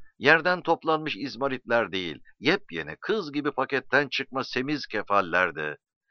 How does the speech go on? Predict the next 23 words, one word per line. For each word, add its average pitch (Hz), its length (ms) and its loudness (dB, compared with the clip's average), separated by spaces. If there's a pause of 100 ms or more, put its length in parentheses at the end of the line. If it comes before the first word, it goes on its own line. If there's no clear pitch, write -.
(160)
Hemen 220 280 6
ateşlenerek 104 720 0
başlandı 131 640 0
duman 120 240 0
edilmeye. 82 640 -2 (640)
Gardiyanlar 175 640 6
kapıyı 165 360 0
açtıkları 139 540 0
zaman 92 380 2 (200)
serseriler 92 720 0
eskiden 98 400 -4
olduğu 104 380 -4
gibi 98 240 -6
kapıya 110 360 -2
saldırmadılar. 87 960 -2 (500)
Boş 170 360 6
çimento 165 420 0
torbaları 143 540 0
üzerinde 90 640 0 (100)
adam 135 400 4
gibi 92 220 -6
sigara 117 320 0
içiyorlardı. 87 960 -2